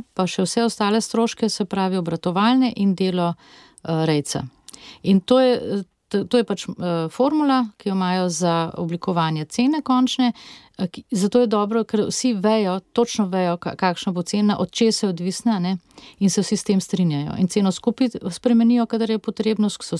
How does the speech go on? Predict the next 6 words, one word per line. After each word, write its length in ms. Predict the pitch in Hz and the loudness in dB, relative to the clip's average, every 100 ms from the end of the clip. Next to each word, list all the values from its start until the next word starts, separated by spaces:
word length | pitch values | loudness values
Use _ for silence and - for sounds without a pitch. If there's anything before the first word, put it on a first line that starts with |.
| - | 0
vedno 240 | 214 226 | 2 2
seznanjeni, 640 | 226 220 208 208 220 214 | 0 0 2 2 4 4
ko 120 | 208 | 0
se 160 | 202 208 | -2 -4
posamezni, 720 | - - 202 196 202 202 190 180 - - - - - | -4 -2 0 2 2 2 0 0 -12 -18 -18 -20 -10
eh, 140 | - | -2